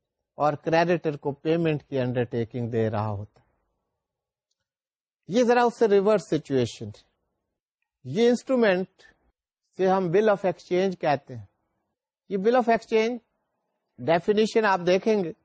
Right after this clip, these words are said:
لیکن اس سے پہلے آپ کو پتا ہونا چاہیے کہ انسٹرومنٹس کس وجہ سے ڈیوائز ہوئے ہیں، اس کا مقصد کیا ہے۔ یہ جو اس میں ڈرار ہے، وہاں پر میکر کی بات کر رہے ہیں، بل آف ایکسچینج کو لکھنے والے کو ہم ڈرار کہتے ہیں۔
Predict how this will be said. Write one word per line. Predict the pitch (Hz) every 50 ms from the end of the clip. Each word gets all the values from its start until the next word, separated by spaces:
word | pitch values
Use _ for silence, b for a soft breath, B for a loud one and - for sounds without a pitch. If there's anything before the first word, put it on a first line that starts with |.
| _ _ _ _ _ _ _
لیکن | - 220 220 226 214
اس | 202 180 -
سے | - 185
پہلے | 185 185 180 185 185
آپ | 175 170 165 165
کو | 170
پتا | 160 170 165 165 175 165
ہونا | 165 165 160 156 156
چاہیے | 156 160 156 165 175 175
کہ | 180 190
انسٹرومنٹس | 190 180 - - 180 175 170 165 160 - _
کس | - 180 165 - 160
وجہ | 156 151 147 143 139 -
سے | - 131 127 - _ _ _ _ _ _ -
ڈیوائز | 123 139 139 131 139 139 147 156 143 143
ہوئے | 143 147 147 151
ہیں، |
اس | 151 -
کا | - 190
مقصد | 185 170 151 123 - - 127 117 _
کیا | - 110
ہے۔ | 98 - _ _ _ _ _ _ _ _ _ _ _ _ _ _ -
یہ | 139 135 160 190 254 269 240 185 165 - - _ _ _ _ _ _ _ _ _ _ _
جو | - 151 196
اس | 214 220 - -
میں | 226 226
ڈرار | 208 185 202 208 220 233 233 202
ہے، | 185 165 147 135
وہاں | 131 147 165 180 196
پر | 190 - 190
میکر | 185 190 196 208 196 - 214
کی | 202 - 214
بات | 185 185 180 196 196 - -
کر | 208 208
رہے | 208 208
ہیں، | 202
بل | 190 196 202 202
آف | 190 - 196
ایکسچینج | 185 - - - 196 190 196 196 185 -
کو | 190
لکھنے | 180 175 170 - 180 185 180
والے | 175 170 170 175
کو | 170 175 170 165
ہم | 165 165 160 143
ڈرار | 143 147 151 151 147 147 139
کہتے | 131 - 139 123 117 - - 127
ہیں۔ | 113